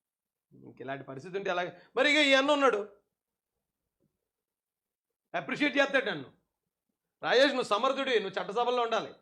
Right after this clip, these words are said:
నీ వర్గాల తరపున నువ్వు మాట్లాడాలి, నీ వర్గాల తరపున నువ్వు నిలబడతావు, న్యాయం చేస్తావు, నేను నీకు సపోర్ట్ ఉంటాను, నీకు అండగా నిలబడతాను" అంటాడు ఆయన.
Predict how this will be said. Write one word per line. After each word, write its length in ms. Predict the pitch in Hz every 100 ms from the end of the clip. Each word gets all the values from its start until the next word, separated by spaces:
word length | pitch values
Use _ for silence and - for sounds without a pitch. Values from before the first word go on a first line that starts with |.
| _ _ _ _ _ 160
నీ 60 |
వర్గాల 360 | 175 190 247 277
తరపున 240 | 285 285
నువ్వు 200 | 285 254
మాట్లాడాలి, 540 | 240 247 277 262 143 - _ _ _ 151
నీ 60 |
వర్గాల 320 | 165 202 262
తరపున 160 | 262 262
నువ్వు 180 | 262 214
నిలబడతావు, 420 | 220 247 - 240
న్యాయం 340 | 180 202 247
చేస్తావు, 420 | 233 214 214 147 - _ _ -
నేను 120 | 165
నీకు 100 | 185
సపోర్ట్ 340 | 175 220 233
ఉంటాను, 200 | 233 226
నీకు 140 | 196 156
అండగా 240 | 175 208
నిలబడతాను" 420 | 202 196 202 202
అంటాడు 200 | 190 185
ఆయన. 160 | 156